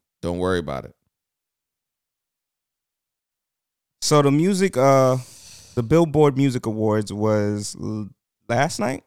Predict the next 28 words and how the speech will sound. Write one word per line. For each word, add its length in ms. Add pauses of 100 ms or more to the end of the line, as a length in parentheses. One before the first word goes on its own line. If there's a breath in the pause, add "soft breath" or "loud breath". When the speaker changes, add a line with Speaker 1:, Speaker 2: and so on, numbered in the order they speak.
Speaker 1:
Uh, 680 (280)
last 300
night? 340
Shit, 220
I 80
was 140
at 160
work. 280
Fuck. 400 (420)
Speaker 2:
Yeah, 180
I 40
really 220
didn't 240
give 160
two, 360
two 180
shits 300
about 280
it. 260
Speaker 1:
Right. 340 (220)
Speaker 2:
Um, 100
Speaker 1:
I 380
don't 160
care 140
about 340 (180)
billboards, 460
actually. 380
I 180